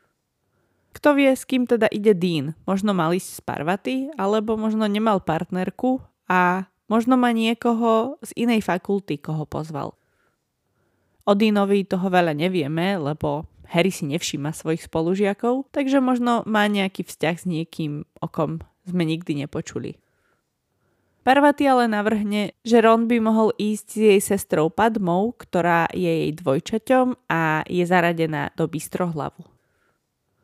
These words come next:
Nakoniec to pre Harryho nebolo ani také zlé, to pozývanie, akurát teda nejde s Changovou, s ktorou chcel ísť,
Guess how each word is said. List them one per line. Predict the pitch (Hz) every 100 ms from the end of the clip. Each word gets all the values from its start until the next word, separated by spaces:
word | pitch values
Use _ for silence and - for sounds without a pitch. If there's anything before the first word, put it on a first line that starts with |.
| _ _ _ -
Nakoniec | 285 320 277 262
to | - 240
pre | 247 233
Harryho | 240 233 226 220 208
nebolo | 214 220 247 220 -
ani | 180 185
také | 185 185 - 175
zlé, | 170 139 190 262 - -
to | 180
pozývanie, | - 160 165 160 160 170 202 277 - _
akurát | - 247 277 254 240
teda | - - 220 214
nejde | 196 196 190 170
s | - - - -
Changovou, | - 196 165 - 151 165 190 214 226 233
s | 226
ktorou | - - 101 151
chcel | - 240 254
ísť, | 247 269 262 -